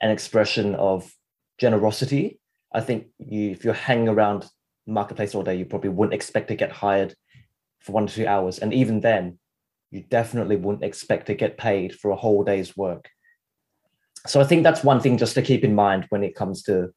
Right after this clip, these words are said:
the things that strike us. It's not just the un-, apparent unfairness, but that generosity that's there as well. Those are two key themes here.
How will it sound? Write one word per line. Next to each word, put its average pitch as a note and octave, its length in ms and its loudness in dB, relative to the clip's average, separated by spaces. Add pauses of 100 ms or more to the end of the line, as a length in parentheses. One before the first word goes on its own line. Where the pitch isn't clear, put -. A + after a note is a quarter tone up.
the G#2+ 80 -4
things B2+ 280 2
that F#2+ 140 0
strike G2+ 340 -2
us. E2+ 220 -12
It's - 260 -10
not - 300 0
just - 320 0
the G#2+ 200 0
un-, G2+ 260 -4
apparent B2 380 2
unfairness, F#2+ 680 0
but - 160 -4
that - 280 0
generosity G#2+ 800 4
that's - 200 -12
there F#2 200 -2
as E2+ 160 -6
well. F2 320 -2 (840)
Those A2+ 200 4
are - 40 -4
two A2+ 400 0 (360)
key A#2+ 240 0
themes A2+ 440 -2
here. F2 280 -8